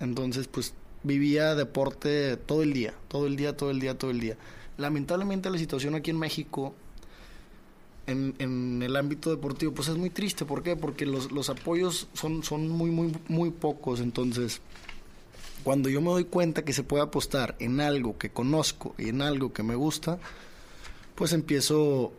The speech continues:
a, a tratar de, de ganar un dinerito extra, ¿no? Digo, se necesitaba en, en, en ese tiempo, yo tenía,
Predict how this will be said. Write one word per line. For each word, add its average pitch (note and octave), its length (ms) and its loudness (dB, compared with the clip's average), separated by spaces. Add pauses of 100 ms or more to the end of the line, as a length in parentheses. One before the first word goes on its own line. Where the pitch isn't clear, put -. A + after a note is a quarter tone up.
(160)
a, B2 460 2
a B2 80 0
tratar B2+ 380 2
de, C#3 220 2
de B2 180 0
ganar A#2+ 240 2
un D3 100 2
dinerito C#3 420 2
extra, C3 300 0
¿no? E3 180 2
Digo, C3+ 200 2
se A#2+ 140 0
necesitaba B2 600 0
en, D#3 100 -2
en, C#3+ 160 -2
en B2+ 140 -4
ese C3+ 140 -2
tiempo, D3+ 400 -2
yo D3+ 120 0
tenía, C#3+ 600 0